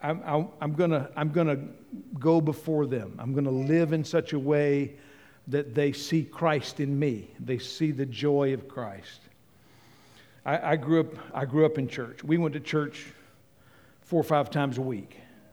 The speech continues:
We went to church every time the doors were open. But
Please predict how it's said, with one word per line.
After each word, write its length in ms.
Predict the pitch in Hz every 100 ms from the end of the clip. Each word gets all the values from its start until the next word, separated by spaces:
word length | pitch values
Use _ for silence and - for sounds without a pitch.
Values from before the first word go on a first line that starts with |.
| -
We 100 | 143
went 120 | 156
to 60 | 139
church 280 | 139 151 156
every 160 | 151
time 220 | 147 143 135
the 60 |
doors 300 | 131 135 127
were 160 | 123 107
open. 320 | 101 - 104 - _ _ _ _ _ _ _ _ _ _ _ _ _ - 151 151
But 500 | 170 160 - -